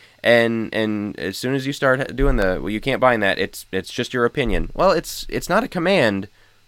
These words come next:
but it's also a lot more than just an opinion, because there is all this scriptural precedent behind it. It's a principled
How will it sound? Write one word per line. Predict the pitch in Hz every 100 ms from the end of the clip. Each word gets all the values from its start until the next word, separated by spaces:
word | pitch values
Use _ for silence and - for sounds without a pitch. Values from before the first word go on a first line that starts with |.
| _ -
but |
it's | 123 135
also | 185 214 170
a | 117
lot | 107 135 -
more | 139 127 113
than | 101
just | 95 107 -
an | 98
opinion, | 82 120 107 85 85
because | 98 151 139
there | 120 117
is | 123 110
all | 101
this | 101 -
scriptural | - 107 - 110 107
precedent | 98 117 107 107 85
behind | 101 113 101
it. | 73 - -
It's | 117 117
a |
principled | - 170 170 - 143 120 113 113